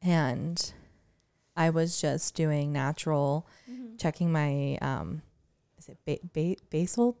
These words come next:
Speaker 1: temperature?
Speaker 2: Yeah,
Speaker 1: Basal?
Speaker 2: basal
Speaker 1: Basal.
Speaker 2: body temperature.
Speaker 1: Yeah,
Speaker 2: <laughs>
Speaker 1: tracking that. Uh, and so that's how I was preventing
Speaker 2: Mm-hmm.
Speaker 1: pregnancy. And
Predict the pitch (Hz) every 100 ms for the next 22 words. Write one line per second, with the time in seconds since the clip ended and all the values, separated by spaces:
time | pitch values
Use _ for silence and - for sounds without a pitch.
0 | - 247 240 240 233 220 226 233 208 196
1 | 156 185 202 220 220 214 214 214 175 202
2 | 202 202 196 208 202 - 214 _ 165 -
3 | - - 247 269 233 170 185 202 185 160
4 | 156 156 - _ _ _ _ _ _ -
5 | 156 156 147 - - - 165 156 147 151
6 | 160 170 - - _ _ _ - - 165
7 | 139 - - 170 - 151 156 156 147 -
8 | 151 - - - _ - 180 165 165 170
9 | 135 120 240 240 226 214 220 233 - 165
10 | 151 147 - 151 151 143 - 156 143 139
11 | 147 151